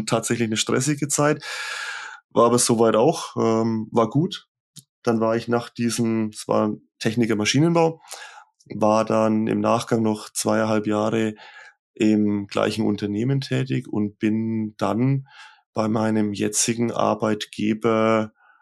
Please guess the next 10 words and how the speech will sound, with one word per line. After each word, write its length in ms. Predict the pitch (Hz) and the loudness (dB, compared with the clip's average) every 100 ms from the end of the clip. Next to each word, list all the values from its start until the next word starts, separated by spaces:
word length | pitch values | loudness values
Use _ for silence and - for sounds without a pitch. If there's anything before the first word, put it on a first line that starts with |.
| _ _ _ | _ _ _
ähm, 540 | 107 107 110 110 107 - _ _ _ _ _ _ - | -2 0 0 -2 -4 -8 _ _ _ _ _ _ 2
im 260 | 113 117 - | 4 4 2
ähnlichen 540 | 95 117 117 110 107 | 4 6 4 2 -2
Bereich 400 | 104 95 101 - | -2 -2 -4 -4
gelandet. 480 | - - - - - | -8 -6 -6 -8 -12
Also 180 | - 113 | -10 -8
das 180 | 104 - | -6 -2
heißt, 520 | 107 110 - - - - | 0 0 -4 -10 -16 -16
im 320 | - 107 104 - | -4 -2 -4 -6
Lieferantenmanagement, 1500 | 104 107 - 107 113 139 147 143 143 143 - 135 139 135 - | -6 -4 0 2 0 0 -2 0 0 -2 -2 0 0 -2 -10